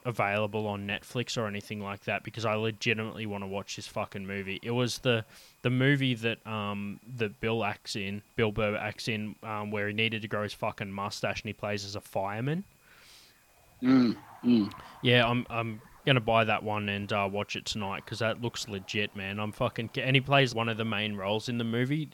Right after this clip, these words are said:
Speaker 1: uh, not the lead, but, like, he's got a lot of screen time, so I'm fucking keen to see that one.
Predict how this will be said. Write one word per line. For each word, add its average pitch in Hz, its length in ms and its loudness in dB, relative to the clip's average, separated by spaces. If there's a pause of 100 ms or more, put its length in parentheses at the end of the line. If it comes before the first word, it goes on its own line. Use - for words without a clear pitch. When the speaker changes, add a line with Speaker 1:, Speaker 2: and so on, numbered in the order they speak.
Speaker 1:
uh, 110 240 2
not 123 260 2
the 117 100 2
lead, 110 520 -2
but, 101 240 -4
like, 92 220 0
he's 117 120 -4
got 113 140 2
a 113 60 2
lot 104 180 0
of 101 60 -4
screen 113 380 -4
time, 131 260 -2
so 113 160 -2
I'm 107 80 -2
fucking 127 340 -4
keen 98 280 -8
to - 60 -10
see - 180 -6
that 101 200 -6
one. 120 200 -6